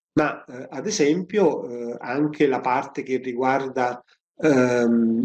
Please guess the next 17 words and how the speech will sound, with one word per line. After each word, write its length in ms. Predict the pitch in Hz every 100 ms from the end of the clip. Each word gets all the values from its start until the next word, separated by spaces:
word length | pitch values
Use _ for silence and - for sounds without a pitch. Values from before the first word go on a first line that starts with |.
| -
la 180 | 135 135
componente, 840 | 147 131 127 123 143 160 151 131
eh, 540 | 127 151 123 120 123 -
come 200 | 131 131
dire, 240 | 127 120
di, 220 | 120 147
di 140 | 123 131
ricerca 840 | 131 - 165 170 170 - 147 135
e, 120 | 151
e, 400 | 135 139 131 131
e 60 | 123
di 140 | - 131
impresa. 760 | 139 131 208 147 - - 110 - _ _ _
Ecco, 300 | - 123 139
voi 180 | 135 165
vedete 460 | 143 147 151 170 -
come, 560 | - 143 120 117 107